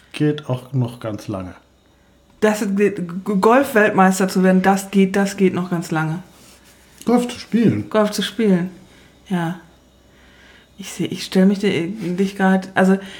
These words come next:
Speaker 2: ihr, ihr müsst euch jetzt so einen Mann mit drei Tage Bart, äh, vorstellen, der hier in Hoodie rumlungert und den sehe ich jetzt gerade so über den Golfplatz schluffen.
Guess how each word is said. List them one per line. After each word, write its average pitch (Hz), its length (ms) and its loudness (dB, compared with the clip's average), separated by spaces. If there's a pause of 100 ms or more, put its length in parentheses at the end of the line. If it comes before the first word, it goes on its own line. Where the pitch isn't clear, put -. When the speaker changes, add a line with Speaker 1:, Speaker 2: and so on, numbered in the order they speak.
(280)
Speaker 2:
ihr, 196 260 4
ihr 185 80 0
müsst 202 300 4
euch 208 160 -2
jetzt 185 200 -4
so 196 100 -2
einen 185 560 2
Mann 202 480 2
mit 190 160 0 (340)
drei 185 260 0
Tage 190 400 -2
Bart, 185 520 -2
äh, 185 380 -4 (400)
vorstellen, 208 760 0
der 196 120 2
hier 196 280 0
in 185 240 2
Hoodie 247 280 2
rumlungert 208 1000 2 (480)
und 190 240 2
den 208 400 2
sehe 190 200 2
ich 233 200 -6
jetzt 202 180 -4
gerade 202 240 0
so 202 120 0
über 196 140 0
den 190 160 4
Golfplatz 190 540 -2
schluffen. 175 540 -2